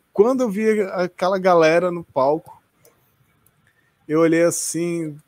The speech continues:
cara, e, e era uma galera punk, assim, Ale, Grupo Luz,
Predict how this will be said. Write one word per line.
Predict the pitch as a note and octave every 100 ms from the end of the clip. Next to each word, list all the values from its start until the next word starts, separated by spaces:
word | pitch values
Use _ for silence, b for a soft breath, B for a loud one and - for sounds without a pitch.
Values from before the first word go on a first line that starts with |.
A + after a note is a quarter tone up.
| _ - -
cara, | G#3 F#3+ E3
e, | F#3 D#3+
e | E3
era | G3+
uma | C4 C#4
galera | C4+ G3+ F#3+ G#3+ G#3 A#3 A#3+ _ _ - -
punk, | D#3 F3+ G#3+ F#3+ D#3+
assim, | D3+ - F3+ G3 G3+ F#3+ F3+ E3 E3 E3+ E3 -
Ale, | - F3+ E3 E3+ G3 G#3 G3 E3+
Grupo | D#3 E3+ G3+ - F#3
Luz, | D3+ D#3 G#3 A3 G3+ F3+ D#3+ D3+ C#3+ - -